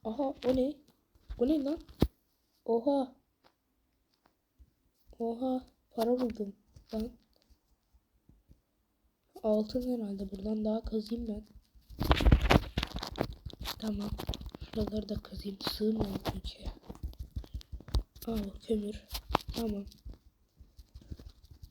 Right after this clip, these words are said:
Kömürümüzü alalım. Aldım. Buranın içinde bir tane daha şey varmış.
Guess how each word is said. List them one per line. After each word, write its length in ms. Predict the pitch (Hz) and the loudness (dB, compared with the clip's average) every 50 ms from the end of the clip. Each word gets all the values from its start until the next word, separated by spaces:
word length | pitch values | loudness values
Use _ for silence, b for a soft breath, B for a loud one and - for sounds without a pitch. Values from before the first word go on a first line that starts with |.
| - | -4
Kömürümüzü 560 | - 226 208 202 208 208 202 202 196 - 220 214 | -2 -2 -2 -2 -4 -6 -8 -10 -10 -8 -4 -2
alalım. 400 | 214 208 202 202 202 202 202 208 208 - - - - - - - - - - - - - - - - _ _ - - - _ _ _ _ _ - - - _ _ _ _ _ _ _ _ _ _ _ _ _ _ _ _ - - - - _ _ _ _ _ _ _ - - - - _ _ _ _ - - - - - - - - - - 220 | -2 -2 -4 -6 -8 -8 -10 -12 -14 -20 -20 -20 -20 -20 -18 -12 -6 -6 -6 -6 -8 -18 -20 -20 -20 _ _ -20 -20 -20 _ _ _ _ _ -20 -20 -20 _ _ _ _ _ _ _ _ _ _ _ _ _ _ _ _ -14 -14 -14 -14 _ _ _ _ _ _ _ -20 -20 -20 -20 _ _ _ _ -20 -20 -20 -18 -16 -14 -14 -14 -8 -2 2
Aldım. 320 | 214 208 190 196 202 202 - _ _ _ _ _ - - - _ _ _ _ _ _ - - - - - - - - - - - - B B B B B - - - | 2 2 2 -2 -10 -12 -12 _ _ _ _ _ -20 -20 -20 _ _ _ _ _ _ -10 -10 -10 -10 -10 -8 -8 -8 -8 -8 -14 -16 B B B B B -20 -10 -4
Buranın 240 | 220 220 214 208 208 | -2 -2 -2 -2 -2
içinde 360 | - - - 220 214 214 208 | -4 -6 -4 -6 -4 -4 -4
bir 80 | 202 208 | -6 -8
tane 340 | - 220 220 214 202 202 196 | -8 -6 -6 -6 -6 -4 -4
daha 220 | 214 214 214 302 - - _ _ _ _ _ _ - | -2 -2 -2 -4 -8 -12 _ _ _ _ _ _ -18
şey 360 | - - - - 220 214 202 | -16 -14 -8 -4 -2 -2 0
varmış. 560 | 202 202 196 196 196 196 - - - - - | 2 2 2 2 0 -10 -14 -14 -16 -16 -16